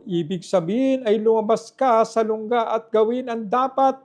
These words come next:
at ganun din ay makasalubong mo ito s-, o, makasalubong mo ang ahas, no, sa kalye.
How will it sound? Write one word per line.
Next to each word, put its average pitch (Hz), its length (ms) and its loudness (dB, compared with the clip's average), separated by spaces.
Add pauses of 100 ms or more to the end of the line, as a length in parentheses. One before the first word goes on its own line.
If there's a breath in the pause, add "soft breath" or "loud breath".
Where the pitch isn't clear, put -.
(720)
at 226 160 -2
ganun 233 400 0
din 240 240 -2
ay 226 160 -2
makasalubong 220 800 0
mo 214 80 -6
ito 202 240 -4
s-, 190 180 -10
o, 165 380 -4 (1120)
makasalubong 185 800 -2
mo 202 100 -6
ang 190 220 -8
ahas, 175 500 -6
no, 185 220 -12 (420)
sa - 240 -10
kalye. 180 560 -2